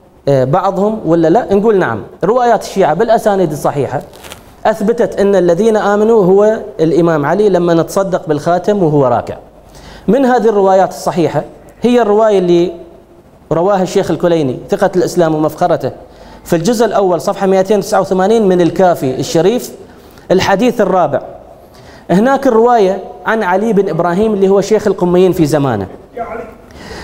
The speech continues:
عن إبراهيم بن هاشم اللي هو أول من أدخل حديث الكمي-، القميين، حديث الكوفيين في قم وهو من الثقات، عن ابن أبي عمير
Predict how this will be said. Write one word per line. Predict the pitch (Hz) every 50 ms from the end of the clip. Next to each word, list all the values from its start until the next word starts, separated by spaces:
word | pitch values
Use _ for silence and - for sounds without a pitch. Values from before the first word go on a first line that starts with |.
| - -
عن | - 170 240 277 262
إبراهيم | 254 233 208 240 240 226 240 247 226
بن | 185 208 190
هاشم | 180 190 185 160 - - 147 127 131 -
اللي | 151 202 220 214
هو | 220 214 214
أول | 202 226 254 254 240 226 208
من | 196 190 190
أدخل | - 220 - - - - 196 170 156 151 - -
حديث | - - 180 185 175 214 226 - 214
الكمي-، | 185 - - 185 180 185 185 196 220 226 214 -
القميين، | 165 165 165 190 185 190 196 202 226 247 254 269 277 - - - - - -
حديث | - - - 185 208 220 180
الكوفيين | 196 - 214 202 208 - 208 226 247 269 262 202
في | - 220
قم | 214 - 202 175 135 110 - - - - - - - -
وهو | 165 175 190 208 196
من | 180 180
الثقات، | 175 175 - 175 - 160 127 113 - - - - - - - - - - - - - - - - - -
عن | 240 277 262
ابن | - 240 254 247 247 233
أبي | 208 214 190 202 202
عمير | 170 185 196 233 262 269 233